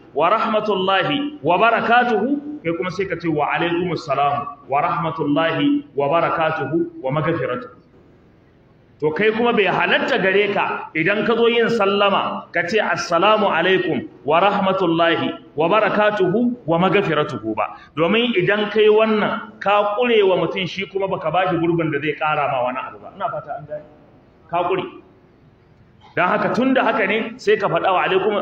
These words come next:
assalamu alaikum wa rahmatullahi wa barakatuhu," sai ka tsaya iya nan. Wannan shi ne mai yin sallama abin da aka nuna masa ya yi. Amma babu laifi idan an masa, shi kuma ya mai da wannan. To, wannan da musulmi da kafiri, duk wanda ya ma sallama da irin wannan, to, haka za ka mayar masa.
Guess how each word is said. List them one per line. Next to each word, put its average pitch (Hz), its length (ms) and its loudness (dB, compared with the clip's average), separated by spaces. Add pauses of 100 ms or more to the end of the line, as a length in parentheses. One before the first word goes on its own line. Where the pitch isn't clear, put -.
assalamu 180 480 2
alaikum 190 320 0
wa 170 80 2
rahmatullahi 196 800 0 (240)
wa 160 80 2
barakatuhu," 180 640 0
sai 180 160 -2
ka 156 80 -4
tsaya 143 320 -2
iya 117 160 0
nan. 120 140 -4 (100)
Wannan 185 240 0
shi 196 120 0
ne 190 120 0
mai 165 160 0
yin 208 80 -2
sallama 196 400 0
abin 156 160 -2
da 143 80 0
aka 147 160 -4
nuna 147 240 -2
masa 127 240 -4
ya 101 40 -6
yi. 104 140 -10 (280)
Amma 165 340 2
babu 190 240 2
laifi 170 480 0
idan 160 160 -2
an 196 160 -2
masa, 202 400 -2 (160)
shi 170 160 2
kuma 170 160 0
ya 156 80 0
mai 143 160 -2
da 127 80 0
wannan. 120 260 -2 (300)
To, 165 80 2
wannan 240 340 2
da 180 140 2
musulmi 180 500 0
da 180 140 0
kafiri, 180 560 0
duk 202 80 0
wanda 208 380 2
ya 175 80 2
ma 180 120 2
sallama 170 460 2
da 175 80 -2
irin 175 240 2
wannan, 208 640 0
to, 139 100 -4
haka 160 240 -2
za 147 160 0
ka 135 80 0
mayar 120 160 -2
masa. 120 400 -4